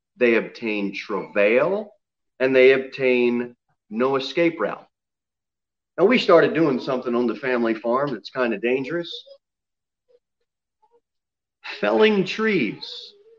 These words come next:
Any of you men have done that? When you fell a tree, you ne-, you need to make sure you have your escape route planned.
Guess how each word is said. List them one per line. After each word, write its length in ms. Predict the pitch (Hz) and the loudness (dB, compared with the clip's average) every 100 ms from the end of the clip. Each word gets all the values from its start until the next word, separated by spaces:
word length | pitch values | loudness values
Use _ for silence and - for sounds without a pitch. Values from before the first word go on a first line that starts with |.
| _ | _
Any 240 | 139 156 160 | -4 0 2
of 40 | 160 | 2
you 360 | 156 147 143 - | 2 2 -2 -6
men 320 | 143 160 165 151 | 0 4 4 2
have 240 | 147 135 | -2 0
done 200 | 165 185 | 0 2
that? 300 | 208 220 - - _ _ _ _ 494 _ 508 508 807 427 466 466 - - - - | 2 0 -4 -14 _ _ _ _ _ _ -18 -16 -14 -12 -12 -14 -14 -16 -16 0
When 180 | 151 190 | 4 6
you 140 | 208 | 4
fell 320 | - 233 240 | 4 4 6
a 100 | 214 | 6
tree, 560 | - 226 240 180 135 123 - - - _ _ - | 4 0 2 4 2 -4 -10 -18 -20 _ _ -6
you 120 | 143 165 | 0 4
ne-, 240 | 202 - | 4 4
you 80 | 160 | 4
need 220 | 196 202 | 4 4
to 80 | 160 | 4
make 240 | 180 180 | 6 4
sure 260 | - 185 185 | 4 4 6
you 140 | 151 | 4
have 240 | 151 147 135 | 2 0 2
your 180 | 131 120 | 2 2
escape 480 | - - 185 185 | -2 0 2 2
route 320 | 139 110 - - | 2 0 0 -4
planned. 400 | 156 151 90 | -2 -2 -4